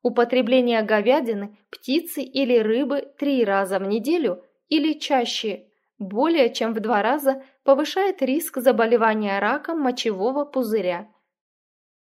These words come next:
Из пяти групп исследуемых некурящих женщин группа, употребляющая наибольшее количество насыщенных жиров,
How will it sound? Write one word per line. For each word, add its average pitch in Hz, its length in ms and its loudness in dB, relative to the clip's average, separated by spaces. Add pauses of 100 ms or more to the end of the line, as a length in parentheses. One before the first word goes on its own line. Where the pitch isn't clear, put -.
(120)
Из 277 200 -4
пяти 311 340 -2
групп 285 400 -2
исследуемых 262 920 -2
некурящих 254 760 0
женщин 220 640 -4 (360)
группа, 302 540 0
употребляющая 285 960 0
наибольшее 285 640 2
количество 254 680 -2
насыщенных 233 720 -2
жиров, 220 420 0